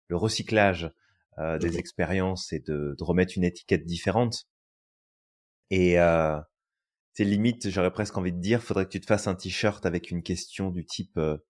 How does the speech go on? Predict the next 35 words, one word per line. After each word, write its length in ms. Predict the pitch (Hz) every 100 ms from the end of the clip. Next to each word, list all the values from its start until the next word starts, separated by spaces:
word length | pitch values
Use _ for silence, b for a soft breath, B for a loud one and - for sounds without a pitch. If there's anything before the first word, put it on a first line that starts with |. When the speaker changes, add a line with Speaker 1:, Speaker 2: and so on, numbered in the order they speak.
| _ _ _ -
Speaker 1:
Et 120 | 98
alors ? 500 | 98 101 110 - _ -
Et 100 | 95
quoi 180 | 104
d'autre ? » 500 | 92 98 107 - - _ _ _ -
Euh, 760 | 87 85 85 82 80 73 73 82 -
tu 40 |
sais, 100 | 87 92 85
et, 380 | 80 80 78 - _ _ -
et 220 | 85 82 - - _ - -
comment 220 | 98 110
on 60 |
pourrait 180 | 107 104
le 60 | 104
voir 160 | 104 101
différemment ? 600 | 104 117 98 110 113 110
C'est 180 | 123 -
quelque 240 | - 117
chose 280 | - 139 139
qui 340 | - 117 123 - B B
Speaker 2:
Ok. 60 |
Speaker 1:
serait 160 | - 117
représentatif 960 | 107 117 - 123 123 117 110 - 131 117
de, « 400 | 107 113 131 117
Bon, 220 | 90 117
bah, 140 | 107 95
il 80 | 110
se 60 |
passe 180 | 135 139
un 100 | 127
truc, 480 | 113 113 120 131 - _ _ _ _
ok. 220 | 107 113 -
Puis 1400 | 104 104 135 - _ _ _ _ _ _ _ _ -
finalement, 580 | 98 - 107 104 107 117
bah, 360 | 110 95 92